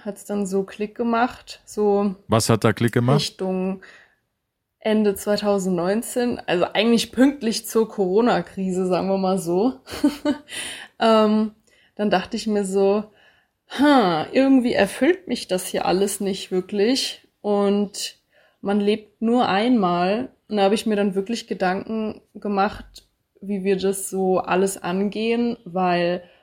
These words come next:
Speaker 1: natürlich sich dann auch die Frage gestellt hat, wie es ist, einen Alltag miteinander zu verbringen oder zusammen zu wohnen. Ich meine, ist ja schön und gut, wenn man in einer Beziehung ist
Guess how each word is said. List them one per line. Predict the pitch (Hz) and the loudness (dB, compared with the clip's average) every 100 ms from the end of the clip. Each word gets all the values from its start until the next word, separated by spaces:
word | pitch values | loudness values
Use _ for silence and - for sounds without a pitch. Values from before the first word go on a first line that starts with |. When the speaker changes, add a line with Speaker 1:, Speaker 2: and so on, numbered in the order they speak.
| _ | _
Speaker 1:
natürlich | 196 196 214 202 196 | -6 -2 -2 -2 -4
sich | 208 | -6
dann | 208 196 | -4 -2
auch | 180 | -2
die | 185 196 | -4 -10
Frage | - 190 190 208 202 | -8 -2 0 0 0
gestellt | 202 - 196 196 208 | -4 -2 -2 -2 -2
hat, | 196 190 | -4 -4
wie | 202 | -6
es | 196 - | -6 -6
ist, | 233 226 - _ _ _ | -6 -8 -10 _ _ _
einen | 185 190 180 | -4 -2 0
Alltag | 196 247 302 277 | 0 0 -2 -4
miteinander | 214 196 202 196 196 190 | -4 -4 -4 0 0 0
zu | - | -8
verbringen | 190 190 185 185 196 214 - | -6 -4 -4 -2 0 0 -2
oder | 208 202 190 | 0 0 -2
zusammen | - 185 202 294 277 | -6 -2 0 2 0
zu | - 196 165 | -2 -8 0
wohnen. | 180 208 | 2 2
Ich | 226 - | 0 -4
meine, | 190 185 | -4 -4
ist | 190 | -4
ja | 202 | -6
schön | 196 214 202 | -4 -4 -4
und | 202 | -4
gut, | 240 220 | -6 -4
wenn | 208 | -2
man | 202 180 | -2 0
in | 196 | 0
einer | 185 | 0
Beziehung | 190 190 - 285 226 185 | -4 -8 -4 0 2 0
ist | 226 262 | -2 -2